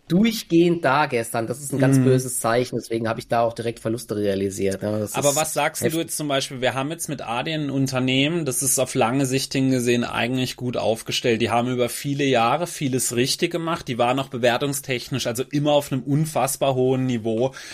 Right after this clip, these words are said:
Speaker 2: Wir haben
Speaker 1: Ja.
Speaker 2: jetzt einen Abschlag, also die Aktie hat, äh, ja, ein Drittel verloren.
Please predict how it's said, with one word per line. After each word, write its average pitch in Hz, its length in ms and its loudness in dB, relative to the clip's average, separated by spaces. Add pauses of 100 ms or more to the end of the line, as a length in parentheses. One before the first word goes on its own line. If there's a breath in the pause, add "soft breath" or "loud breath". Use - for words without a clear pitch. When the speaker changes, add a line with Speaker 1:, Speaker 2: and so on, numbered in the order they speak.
(160 loud breath)
Speaker 2:
Wir 120 140 -2
haben 143 180 -2
Speaker 1:
Ja. 202 100 0
Speaker 2:
jetzt 107 140 -2
einen 139 140 -4
Abschlag, 170 580 0
also 135 520 0 (100)
die 131 200 2
Aktie 160 680 2
hat, - 340 -6 (100)
äh, 135 480 2
ja, 127 360 2
ein 127 240 -4
Drittel 156 320 0
verloren. 147 640 2